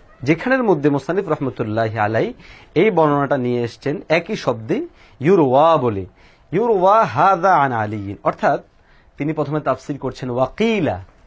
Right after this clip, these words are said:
দুর্বল শব্দ, আল মুরাদু বিকৌলিহি ওয়ান হার ওয়াদউল ইয়াদিল ইউমনা আলাল ইয়াদিল ইউসরা তাহতান নাহরি, ইউরওয়া হাযা আন আলিয়িন। দেখুন এখানে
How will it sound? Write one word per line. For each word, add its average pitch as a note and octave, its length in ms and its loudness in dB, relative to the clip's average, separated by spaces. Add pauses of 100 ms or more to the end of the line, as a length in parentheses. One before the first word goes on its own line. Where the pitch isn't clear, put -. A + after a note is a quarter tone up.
(200)
দুর্বল A#2+ 280 0
শব্দ, G#2 380 -6 (520)
আল F#3+ 160 4
মুরাদু G#3 400 4
বিকৌলিহি D3 760 -2 (960)
ওয়ান F3 380 2
হার G#3 300 0 (220)
ওয়াদউল E3 520 2
ইয়াদিল E3 340 2
ইউমনা A3+ 440 2
আলাল D#3 320 4
ইয়াদিল A#2+ 440 -4 (100)
ইউসরা G#3+ 540 2
তাহতান C#3 440 -4
নাহরি, G#2+ 400 -10 (280)
ইউরওয়া G3+ 720 4
হাযা F3 380 2
আন C3 160 -2
আলিয়িন। G2 380 -10 (140)
দেখুন D3 280 -10
এখানে G#3 340 -6